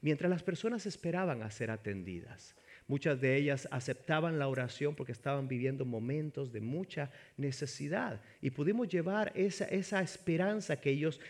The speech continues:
necesitaban. Duele-, luego dale la siguiente.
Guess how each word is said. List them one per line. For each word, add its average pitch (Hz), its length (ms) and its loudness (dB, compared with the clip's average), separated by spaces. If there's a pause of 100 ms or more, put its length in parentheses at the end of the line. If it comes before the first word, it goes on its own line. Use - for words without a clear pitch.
(140)
necesitaban. 123 1200 2
Duele-, 143 380 2
luego 185 300 6
dale 196 180 8
la 156 100 8
siguiente. 110 600 0